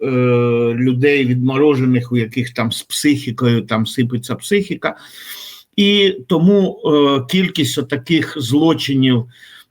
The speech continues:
е, ну, майже там побутових, буде, е, зростати, е, в пропорції від того, скільки буде зростати тих, в кого поїхала кукуха.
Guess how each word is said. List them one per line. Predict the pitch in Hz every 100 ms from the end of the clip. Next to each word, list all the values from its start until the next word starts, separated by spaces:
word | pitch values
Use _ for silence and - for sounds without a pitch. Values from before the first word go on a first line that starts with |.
| -
е, | 135 131
ну, | 139 143
майже | 147 156 139
там | 143 139 131
побутових, | 143 147 131 143 131 110 92 - -
буде, | 120 143 143 127 123 _ - _ _ 147
е, | 131 123 120
зростати, | 113 139 123 175 175 180 151 147 -
е, | 143 135 131 127 120
в | 120 127 120
пропорції | - 120 117 175 165 156 143
від | 127 123
того, | 160 156 135
скільки | - 160 143 -
буде | 120 127 131 127
зростати | 104 113 113 - 127 123
тих, | 101 - 147 147
в | _
кого | 135 117
поїхала | 113 110 120 120 110 101
кукуха. | - - 104 95 -